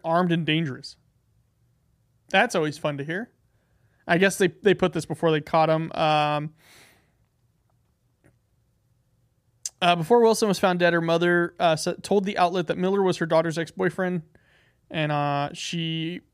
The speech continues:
reported on Monday that W X Y, uh, told X-, W X Y Z, which I guess is the local news source, that Miller had been arrested. Oh, he was, like, crazy.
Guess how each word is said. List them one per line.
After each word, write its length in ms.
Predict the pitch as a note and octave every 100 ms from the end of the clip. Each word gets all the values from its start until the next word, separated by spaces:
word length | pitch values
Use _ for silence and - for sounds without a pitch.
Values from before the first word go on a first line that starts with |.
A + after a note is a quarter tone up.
| _ _
reported 400 | G#3 E3+ F#3 E3+
on 160 | D3 D#3+
Monday 320 | A3+ G#3+ E3
that 280 | D3+ C#3+ C#3
W 260 | E3 E3 D#3+
X 140 | D#3
Y, 240 | D#3+ D3+ D#3 D#3 -
uh, 120 | F#3+
told 320 | D#3+ - G#3 G3+
X-, 180 | F3 -
W 260 | F3+ F3
X 140 | D#3+ E3
Y 120 | D#3
Z, 140 | D3
which 140 | C#3+ D3
I 40 |
guess 200 | D3 -
is 100 | D3
the 280 | D3 C#3 C3+ - _ _ _
local 260 | E3+ D#3 E3
news 220 | D#3+ D#3
source, 240 | D#3 D3 -
that 160 | C3+
Miller 260 | D3+ D#3+ D#3+
had 320 | D#3 C#3+ C#3+
been 120 | C#3+
arrested. 540 | C3+ C#3 C3+ - - - _ _ _ _ _ _ _ _ _ _ _ _ _ _ _ _ _ _ _ _ _ _ _ _ _ _ _ _ _ _ _ - -
Oh, 200 | F#3 E3
he 160 | D#3
was, 160 | G#3+ F#3+
like, 220 | D3+ C#3
crazy. 580 | - E3+ F3 C#3 C3